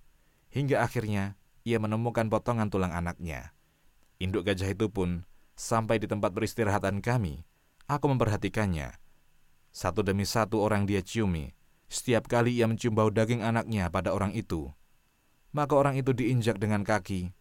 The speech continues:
atau tangannya sampai mati. Kini mereka semua telah mati. Tiba saatnya induk gajah mendekatiku.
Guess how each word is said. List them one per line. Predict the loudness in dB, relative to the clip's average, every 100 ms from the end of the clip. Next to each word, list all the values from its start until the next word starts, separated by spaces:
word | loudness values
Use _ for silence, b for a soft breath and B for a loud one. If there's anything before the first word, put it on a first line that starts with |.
| -2
atau | 0 2
tangannya | 2 2 2 0
sampai | 0 0 2 2
mati. | 2 -2 -4 -8 -12 _ _ _ _ _ _ -12
Kini | -2 0 2
mereka | 0 0
semua | 0 0 -2
telah | 0 0
mati. | 0 0 -2 -8 -10 -18 _ _ _ _ _ _ -4
Tiba | 0 2
saatnya | 2 0 -2 -2
induk | 0 0
gajah | 0 0 0
mendekatiku. | -2 -2 -2 -2 -4 -8